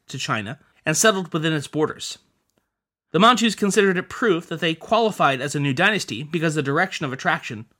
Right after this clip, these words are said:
was now reversed. Quote, "There is no precedent for Chinese people going over to another country, but because they have heard that we take good care of our people,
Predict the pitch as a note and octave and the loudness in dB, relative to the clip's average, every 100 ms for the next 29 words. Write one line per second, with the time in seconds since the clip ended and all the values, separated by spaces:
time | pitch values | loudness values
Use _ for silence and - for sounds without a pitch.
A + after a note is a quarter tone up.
0 | - E3 E3+ E3 D#3 D#3 - - E3 _ | -10 -2 0 0 -2 -2 -4 -12 -16 _
1 | _ _ _ - F3+ - - _ _ _ | _ _ _ 2 4 2 -10 _ _ _
2 | - F#3+ E3+ F#3+ F3 - F#3+ D3+ - - | 6 6 8 6 4 6 4 4 -4 -12
3 | - C#3+ A2+ - D3+ C#3 C3 E3 B2+ A#2 | -8 -6 -4 0 2 0 -2 -4 -6 -4
4 | C#3+ D3 C3+ - D3 B2 - B2+ A#2 G#2 | -2 0 -2 -2 -2 -2 -6 -6 -6 -8
5 | - D#3+ - - - _ _ _ _ _ | -4 -2 -2 -8 -16 _ _ _ _ _
6 | _ - C#3+ D3+ G3 E3 D#3 - F3+ D#3 | _ -2 0 4 4 6 4 4 2 2
7 | C3+ C#3+ C3 D3 B2+ F3 C#3+ - G3+ C#3 | 0 -4 -4 -4 2 2 2 0 2 0
8 | G2 F#2+ A2 - - | -4 -12 -14 -16 -20